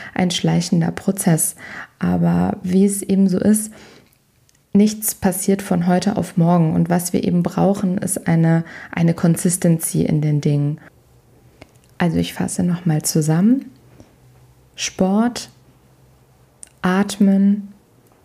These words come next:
und die Meditation, übrigens auch das Aufschreiben der eigenen Gedanken,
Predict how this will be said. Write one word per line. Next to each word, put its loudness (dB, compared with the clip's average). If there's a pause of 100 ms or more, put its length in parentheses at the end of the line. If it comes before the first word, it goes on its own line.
(160)
und 2
die 0
Meditation, 0 (1200)
übrigens 2
auch -2
das -6
Aufschreiben 0
der -2
eigenen -2
Gedanken, 0